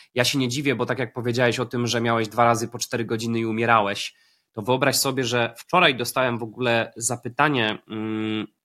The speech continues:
właśnie z, z, z pewnej instytucji, przez jeszcze jakiegoś pośrednika o zusu, do, o zusu, do, do, do którego się odwoływałem,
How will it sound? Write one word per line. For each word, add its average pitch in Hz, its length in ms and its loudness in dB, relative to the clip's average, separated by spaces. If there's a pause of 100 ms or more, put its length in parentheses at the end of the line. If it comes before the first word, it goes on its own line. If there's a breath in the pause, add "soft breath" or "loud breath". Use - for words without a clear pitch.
właśnie 117 360 0
z, - 320 2
z, 110 540 2
z 113 260 -2
pewnej 113 500 -2
instytucji, 117 760 -6
przez 113 220 0
jeszcze 117 320 -4
jakiegoś 117 460 -6 (300)
pośrednika 131 680 2
o 120 100 0
zusu, 117 380 4
do, 104 160 -6
o 107 180 -4
zusu, 123 400 0
do, 95 120 -6 (220)
do, 110 140 -8
do 113 100 -10
którego 113 260 -4
się 117 140 -2
odwoływałem, 110 680 2